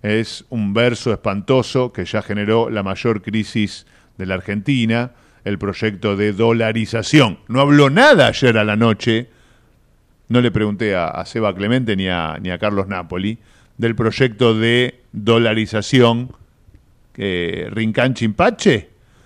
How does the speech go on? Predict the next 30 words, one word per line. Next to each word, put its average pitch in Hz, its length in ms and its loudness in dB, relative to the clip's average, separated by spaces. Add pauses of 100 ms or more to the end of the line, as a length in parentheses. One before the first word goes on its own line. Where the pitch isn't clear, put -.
(260)
descanse 123 480 0
en 110 120 -2
paz, 254 320 -2
el 107 100 -4
proceso, 98 640 -4
el, 90 280 -6
el 101 140 -6
proyecto 107 480 -4
de 95 80 0
dolarización 95 800 -4
de, 80 560 -4 (460)
de 104 120 -2
Javier 110 480 -2
Milei. 147 460 0 (960)
Bueno, 147 300 2
la 175 160 2
gente 117 500 0
decidirá, 104 800 2 (400)
eh, 87 320 -2
estas, 98 760 -6
pero 101 180 -6
quería 139 300 -2
ver 113 200 2
de 98 120 -4
qué 98 80 -8
se 101 120 -10
trata 101 460 -2 (380)
este, 85 920 -6
este 104 200 -10
proyecto 90 1040 -6